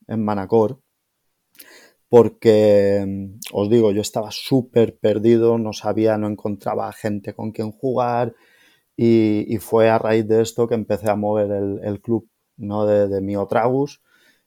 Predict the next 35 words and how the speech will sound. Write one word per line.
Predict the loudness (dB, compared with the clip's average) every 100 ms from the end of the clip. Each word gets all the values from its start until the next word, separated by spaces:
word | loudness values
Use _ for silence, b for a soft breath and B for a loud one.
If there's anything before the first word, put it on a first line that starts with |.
| _
de, | 2 4 6 4 2 -2 -8 -10 -16 _ _ _ _ _ _ _ _ -18 -14 -6
un | -4
poco | 4 6 8 8
un | 6 0
sitio | -2 0 4 4
donde | 4 2
se | 0 -2
pudiera | -4 -2 2 4 4 2
reunir | 4 2 2 0 -2
la | -2 -4
gente, | 0 2 2 0 -2 -2
¿no? | -6 -6
Un | -4 -6
poco | -2 0 2 0
de, | 0 0
de |
un | -2 -4
faro, | -6 0 4 4 4
de | 4
decir, | 2 0
"Oye, | 4 4 2 0
chicos, | 0 2 0 -4 _ -8
aquí | -4 -2
estoy, | -2 4 4 6 2 _ _ _ _ _ 0
eh, | 6 6 6
vamos | 4 2 0
a | 0
hablar, | 2 2 2
vamos | -2 -4 -8
a | -4
quedar | -2 0 0 0 -2
y, | 0 -2 -4 -6
y | -2
a | -2
movernos". | -2 0 0 -2 -6 -12